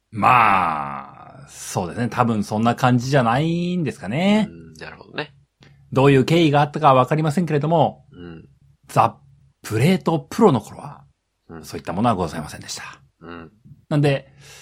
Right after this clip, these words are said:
Speaker 1: 世間的にも、はやつ的にも、
Speaker 2: うん。
Speaker 1: ザ・トースタープロ以来の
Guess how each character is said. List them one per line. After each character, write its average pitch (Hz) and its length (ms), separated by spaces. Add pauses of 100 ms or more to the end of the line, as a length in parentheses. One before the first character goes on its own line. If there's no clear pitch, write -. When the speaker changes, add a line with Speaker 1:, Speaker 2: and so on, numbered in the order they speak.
(600)
Speaker 1:
世 - 200
間 120 280
的 - 280
に 185 120
も、 160 380 (200)
は - 300
や 131 160
つ 143 380
的 143 260
に 240 100
も、 202 320 (140)
Speaker 2:
う 92 60
ん。 85 200 (480)
Speaker 1:
ザ・ 127 320
ト - 100
ー 175 260
ス - 160
タ 185 320
ー - 100
プ - 140
ロ 180 260 (140)
以 135 120
来 117 220
の 95 300